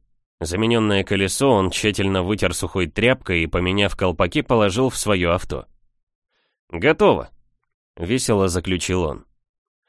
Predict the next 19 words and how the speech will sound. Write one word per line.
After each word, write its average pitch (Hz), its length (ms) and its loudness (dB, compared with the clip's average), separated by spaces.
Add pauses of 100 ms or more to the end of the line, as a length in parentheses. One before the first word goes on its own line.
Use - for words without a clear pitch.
(180)
"Надеюсь, 151 460 2
я 143 220 4
заслужил 151 560 2
большую 110 500 0
чашку 101 420 -2
кофе?" - 440 -2 (560)
"Конечно, 120 580 -4 (200)
я 117 240 -2
угощаю". 101 600 -4 (720)
Она 90 260 2
улыбнулась. 92 680 0 (600)
Они 104 200 0
весело 165 380 4
болтали, 120 560 2
обсуждая 101 580 2
новости 107 460 2
знакомых 101 640 2
и 107 60 2
друзей. 98 580 0